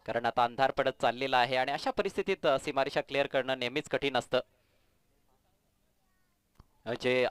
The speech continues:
आम्हाला अन्नदाते लाभले, जगन शेठ पाटील, अ, विद्यमान सरपंच, तसेच, अ, साई शेठ बजागे, ओम, अ,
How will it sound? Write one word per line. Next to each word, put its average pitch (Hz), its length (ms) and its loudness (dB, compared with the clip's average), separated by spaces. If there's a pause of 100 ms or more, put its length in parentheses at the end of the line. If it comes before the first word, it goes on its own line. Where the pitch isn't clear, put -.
आम्हाला 127 220 2
अन्नदाते 135 500 0
लाभले, 127 360 2 (320)
जगन 123 200 -4
शेठ 135 220 -8
पाटील, 123 420 0
अ, 123 80 4 (240)
विद्यमान 123 340 -4
सरपंच, 131 520 -2 (720)
तसेच, 127 400 0
अ, 120 220 8 (2250)
साई 143 260 4
शेठ 135 260 -4
बजागे, 147 440 4 (1200)
ओम, 135 380 4
अ, 127 140 4